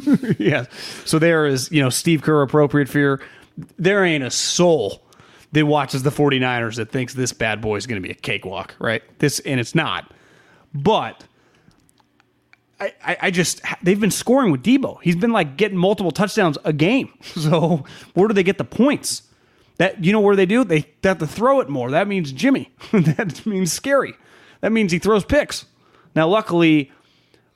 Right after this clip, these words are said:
uh, do you see what's his name just tied his career high last night for two picks in a season? <laughs> Uh, Jamal Adams. Or no, no, he just eclipsed his career high. I guess his career high was one,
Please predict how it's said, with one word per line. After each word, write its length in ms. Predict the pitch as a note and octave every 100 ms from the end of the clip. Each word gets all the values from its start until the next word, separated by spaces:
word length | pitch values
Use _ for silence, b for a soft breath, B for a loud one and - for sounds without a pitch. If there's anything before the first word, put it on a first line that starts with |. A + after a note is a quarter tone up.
| _
uh, 260 | D3+ D3 C#3+
do 100 | D3+
you 60 |
see 500 | D3 D#3+ D3 C3+ C3+ -
what's 240 | D3+ D3
his 140 | C3+
name 220 | C#3 C3+ C3
just 200 | B2+ -
tied 220 | C3+ B2+
his 140 | B2
career 260 | - C3+ B2
high 240 | D3 D3
last 280 | C3+ B2+ -
night 240 | C#3 C3+ -
for 140 | C3
two 140 | C#3+ D3
picks 260 | C#3+ -
in 80 | C3
a 60 | A#2
season? 500 | F3 E3+ C#3 C3 -
<laughs> 40 |
Uh, 180 | A#2+ -
Jamal 500 | - - G#3 C3+ - -
Adams. 520 | G3 - D3+ - - - _ - _ _ _ _ _ _ B C#3 D#3 -
Or 80 | F#3+
no, 180 | F3+ C#3+
no, 280 | C#3+ B2 A2+
he 180 | C3+
just 320 | C3+ C#3 - b b b -
eclipsed 380 | - G3+ F3+ D3
his 100 | A#2+
career 300 | C#3+ C#3 B2+
high. 220 | G#2 G#2
I 40 |
guess 160 | D3 C#3
his 120 | C3
career 300 | - C#3+ C#3+
high 160 | C3+ B2
was 180 | A#2 A#2+
one, 500 | B2+ C3+ C3+ C3+